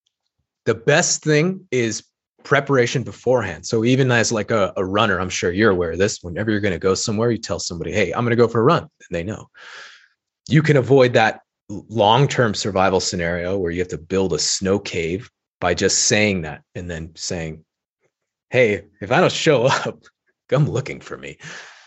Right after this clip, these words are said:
But I, I, I I hate to leave it open-ended, but there's no real way to solve it because there's so many ways to solve it.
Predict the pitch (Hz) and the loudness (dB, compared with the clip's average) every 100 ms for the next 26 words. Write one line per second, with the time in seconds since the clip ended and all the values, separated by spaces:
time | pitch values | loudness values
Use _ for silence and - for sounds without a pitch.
0 | _ _ - 104 92 - _ 143 131 - | _ _ -2 0 0 -2 _ 0 2 2
1 | 139 143 139 143 147 147 123 - _ 127 | 2 2 0 0 2 0 -4 -14 _ -8
2 | 127 175 175 147 131 143 160 151 - 120 | -2 -2 0 0 0 -2 2 0 0 -2
3 | 151 151 135 120 139 180 180 - - 127 | 0 0 0 -2 -2 -2 -2 -10 -14 -4
4 | 127 113 139 127 120 139 135 110 113 127 | -4 0 2 2 4 4 4 2 2 2
5 | 117 - 117 113 113 95 - 101 95 - | 0 -2 -4 -4 -4 -10 -12 -10 -8 -2
6 | 131 131 113 127 104 92 80 - - - | 0 0 0 0 0 -2 -6 -10 -10 -8
7 | 82 69 - | -8 -10 -14